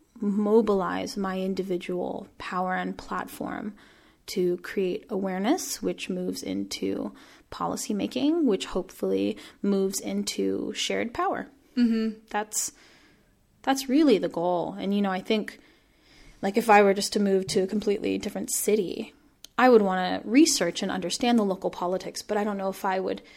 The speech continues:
Speaker 1: feel comfortable having any say in how, like, the city should be run.
Speaker 2: Sure.
Speaker 1: And I think that that's just due to, like, lack of experience. And I also don't wanna pretend to be an expert.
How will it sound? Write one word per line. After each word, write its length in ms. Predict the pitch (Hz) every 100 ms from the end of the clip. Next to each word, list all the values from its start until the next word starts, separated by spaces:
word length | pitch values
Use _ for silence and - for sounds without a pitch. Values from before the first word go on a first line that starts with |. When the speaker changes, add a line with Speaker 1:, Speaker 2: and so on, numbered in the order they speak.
| -
Speaker 1:
feel 180 | - 208
comfortable 400 | 208 202 214 214
having 380 | - 185 185 185
any 200 | 185 170
say 500 | - - 175 185 277
in 120 | 220
how, 200 | 180 180
like, 180 | 175 175
the 80 | 160
city 320 | - 202 185
should 240 | 180 190 185
be 140 | 190
run. 420 | 208 - 277 392 - - -
Speaker 2:
Sure. 260 | - 180 185 226
Speaker 1:
And 120 | 208
I 40 |
think 180 | 202 196
that 100 | -
that's 180 | 185 -
just 160 | 196
due 140 | - 180
to, 80 | 180
like, 240 | 165 -
lack 280 | 208 190 -
of 120 | 196
experience. 760 | 196 - 208 208 294 392 - - -
And 100 | 220
I 140 | 247
also 300 | 240 233 262
don't 200 | 196 196
wanna 200 | 180 185
pretend 400 | 185 202 - 202
to 40 | 208
be 180 | 202 196
an 100 | -
expert. 420 | - - -